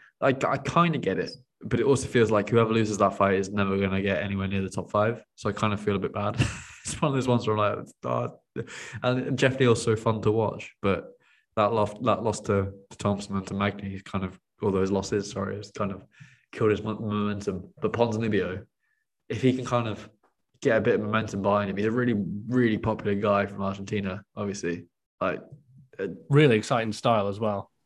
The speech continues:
Speaker 1: Yeah, always brings the heat, doesn't he? But that's, oh,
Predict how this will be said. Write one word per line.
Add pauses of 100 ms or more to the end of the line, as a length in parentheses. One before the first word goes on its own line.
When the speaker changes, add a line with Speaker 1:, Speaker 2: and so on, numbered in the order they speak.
(320)
Speaker 1:
Yeah,
always
brings
the
heat,
doesn't
he? (800)
But
that's,
oh,